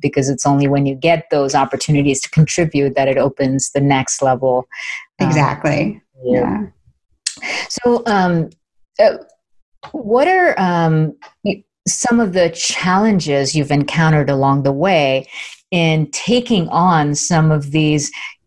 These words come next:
Speaker 1: um, roles where you might have been the only at the table, uh, where you, um, were put in a situation where, or perhaps you found yourself in a situation where,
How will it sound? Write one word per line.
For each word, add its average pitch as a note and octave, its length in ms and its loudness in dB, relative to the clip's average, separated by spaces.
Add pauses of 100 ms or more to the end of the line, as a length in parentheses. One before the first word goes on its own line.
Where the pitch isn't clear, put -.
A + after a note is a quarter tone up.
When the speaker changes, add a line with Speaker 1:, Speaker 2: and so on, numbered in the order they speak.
(180)
Speaker 1:
um, C#3+ 640 0
roles F3 500 0
where E3 100 0
you D#3+ 140 2
might D#3 220 2
have E3+ 140 -2
been E3 180 2
the D3+ 180 0
only C#3 480 0 (200)
at C#3 200 0
the C#3+ 60 -8
table, B2+ 520 -2 (500)
uh, D#3 220 2
where D3+ 320 2
you, D#3 500 2 (240)
um, C#3+ 480 0
were D3+ 300 0
put E3 140 2
in D#3 100 0
a D3+ 80 0
situation D3 1000 2
where, C#3 300 0
or C3+ 220 2
perhaps C#3 320 0
you D3 60 -6
found G3+ 260 2
yourself D3+ 420 0
in D3+ 60 0
a C#3 80 0
situation D3+ 800 0
where, C#3 340 2